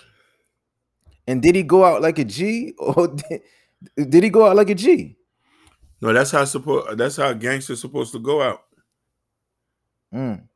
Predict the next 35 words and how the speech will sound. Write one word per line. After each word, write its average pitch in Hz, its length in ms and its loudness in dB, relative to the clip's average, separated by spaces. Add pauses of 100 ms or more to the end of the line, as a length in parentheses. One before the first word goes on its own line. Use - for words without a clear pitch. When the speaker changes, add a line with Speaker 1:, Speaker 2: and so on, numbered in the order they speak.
(340)
Speaker 2:
Gasping 110 520 -6
for 104 200 -8
air, 107 260 -2
bleeding 107 440 -8
all 107 200 -6
over 110 200 -6
the 107 60 -10
place. 107 500 -14 (760)
You 101 80 -10
know 101 80 -4
what 104 100 -4
I - 20 -2
mean? 117 440 -4 (100)
I 92 80 -10
think 117 260 -8
the 98 60 -10
shots 113 360 -4
was 101 140 -8
not 104 220 -2
enough, 98 360 -6
actually. 101 500 -10 (880)
Speaker 1:
Like, 120 160 -2
when, 113 200 -4
when 131 140 -2
I, 147 200 -2
when 135 120 0
I 165 80 4
saw 196 320 4
that, 214 300 4
I 131 80 2
was 143 180 0
like, 135 180 0
"Yo, 147 200 2
this 160 240 -4
is, 151 240 -6